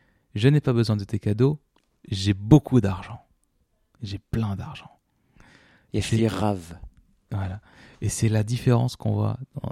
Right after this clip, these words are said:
Speaker 1: entre le tzaddik et Esav, on en parlait tout à l'heure. Yaakov considère qu'il a tout ce dont il a besoin. Et c'est là la démarche d'un tzaddik, c'est là la démarche d'un juste, de dire que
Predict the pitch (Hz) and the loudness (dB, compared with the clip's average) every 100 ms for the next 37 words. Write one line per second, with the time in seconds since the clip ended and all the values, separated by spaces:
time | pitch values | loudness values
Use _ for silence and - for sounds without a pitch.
0 | - - 98 95 - 98 101 - - 107 | -14 -8 -4 -4 -4 -4 -4 -8 -12 -6
1 | 92 92 127 95 107 - 98 98 101 98 | -4 -4 -2 -2 -4 -8 -6 -6 -6 -8
2 | 95 - 98 113 - _ _ - _ _ | -8 -8 -6 -6 -6 _ _ -20 _ _
3 | _ _ _ _ - 110 110 104 - 127 | _ _ _ _ -2 2 4 2 2 0
4 | 120 - - 120 - 110 117 127 _ _ | -2 -12 -8 -6 -4 -2 -2 -2 _ _
5 | _ - 101 98 - 107 - - - - | _ -6 -4 -4 -6 -10 -6 -6 -8 -8
6 | - 98 104 110 _ _ _ _ _ _ | -6 -6 -6 -10 _ _ _ _ _ _
7 | - 120 120 - - 120 123 143 156 180 | -2 -2 -2 -8 -4 0 0 0 -4 -8
8 | 147 110 107 127 143 110 110 - 107 98 | -4 -2 2 2 2 0 -4 -4 -8 -8
9 | 107 - 117 113 101 107 104 - 104 101 | -10 -6 -4 -2 -2 -2 -4 -2 -4 -4
10 | - - _ _ _ - 101 101 113 131 | -12 -20 _ _ _ -10 -8 -4 -2 -2
11 | - _ _ _ _ _ - 110 | -6 _ _ _ _ _ -8 -8